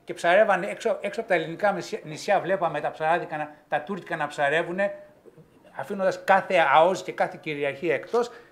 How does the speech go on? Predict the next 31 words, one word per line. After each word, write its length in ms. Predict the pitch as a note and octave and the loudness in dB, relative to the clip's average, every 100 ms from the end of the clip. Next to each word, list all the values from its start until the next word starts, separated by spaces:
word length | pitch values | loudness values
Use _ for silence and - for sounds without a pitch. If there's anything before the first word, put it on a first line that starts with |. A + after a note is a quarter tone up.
| _ | _
Βλέπαμε 440 | D#3+ A#3 A#3 G3+ | -2 0 2 0
λοιπόν 400 | F3+ F3 A#3+ A#3 - - | -2 -2 -2 -2 -10 -8
ότι 400 | F3+ F3+ F#3+ E3+ | -8 -6 -8 -6
αυτά 260 | - D#3 A#3 | -6 2 4
εγκαταλείφθηκαν 580 | G#3 F#3+ F3+ A3+ A#3 G3 | 4 4 4 4 4 2
και 120 | F#3+ | -4
τότε 300 | F#3 A3+ A3+ | -2 0 0
τρέξαμε 640 | - G#3 A3 G#3+ A3 A#3 - - - | 2 2 2 0 0 -2 -4 -20 -6
να 160 | F#3 | -2
τα 100 | F#3 | -2
συμμαζέψουμε. 840 | - F#3+ F3+ E3+ G3+ - C3 A#2 - _ _ | -2 0 2 6 6 4 -6 -10 -12 _ _
Θέλω 320 | - C4 B3+ | 4 6 8
να 140 | A#3 | 4
πιστεύω 340 | A3+ - A#3+ A3+ | 4 2 6 6
ότι 140 | A3 | 4
κάπως 320 | G3+ A3+ A3 - | 6 6 6 0
συμμαζευτήκαν 640 | F3+ E3 D#3+ A#3 G#3 F3 | 0 0 0 -2 -2 0
αυτά, 180 | D3+ G#3+ | 0 0
γιατί 220 | G3+ G#3 | -2 -4
είναι 100 | G#3 | 0
πάρα 240 | G#3+ G#3+ | 4 4
πολύ 200 | - F3+ | 4 -4
σημαντικά 500 | D#3 E3+ D#3 D#3 F#3+ | -6 -2 -2 2 0
θέματα 460 | F3+ G3 G3+ G#3+ G#3 - - - | 2 0 2 0 0 -10 -20 0
και 120 | D#3+ | 2
δεν 120 | G3 | 2
μπορούμε 400 | E3+ F#3 G3+ F#3+ | 4 4 4 4
να 100 | F3 | 2
τα 80 | E3 | 0
αφήσουμε 420 | - G#3+ F#3 E3 | -2 -4 -2 -4
πίσω. 380 | - E3 - | -2 -4 -4